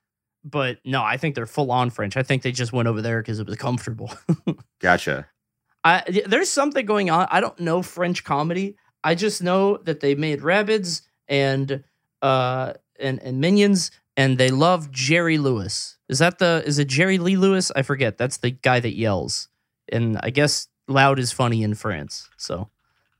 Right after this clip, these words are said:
Speaker 1: and I guess everywhere. <laughs> They were ahead of the curve. The
Speaker 2: Oh.
Speaker 1: Mario movie is,
Speaker 2: Oh,
Speaker 1: uh,
Speaker 2: wait one
Speaker 1: I, I
Speaker 2: sec.
Speaker 1: don't know.
Speaker 2: Um,
Speaker 1: What, what, what?
Speaker 2: we thought it was Montreal, and I see my confusion here. I thought they were based in Montreal.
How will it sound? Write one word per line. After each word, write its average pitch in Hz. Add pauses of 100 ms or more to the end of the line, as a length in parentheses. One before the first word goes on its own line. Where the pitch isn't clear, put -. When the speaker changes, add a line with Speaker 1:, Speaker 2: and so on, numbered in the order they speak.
(360)
Speaker 1:
and 104
I 127
guess -
everywhere. 110 (400)
<laughs> 180 (360)
They 190
were 220
ahead 208
of 196
the 160
curve. 147 (160)
The - (680)
Speaker 2:
Oh. 151
Speaker 1:
Mario 147
movie 220
is, 160
Speaker 2:
Oh, 147
Speaker 1:
uh, 113
Speaker 2:
wait 143
one 120
Speaker 1:
I, 156
I 165
Speaker 2:
sec. 143
Speaker 1:
don't 131
know. 120 (520)
Speaker 2:
Um, 123
Speaker 1:
What, 131
what, 135
what? -
Speaker 2:
we 151
thought 190
it 156
was 120
Montreal, 123
and 107
I 180
see 247
my 143
confusion 151
here. 80
I 165
thought 160 (580)
they 135
were 131
based 131
in 113
Montreal. 131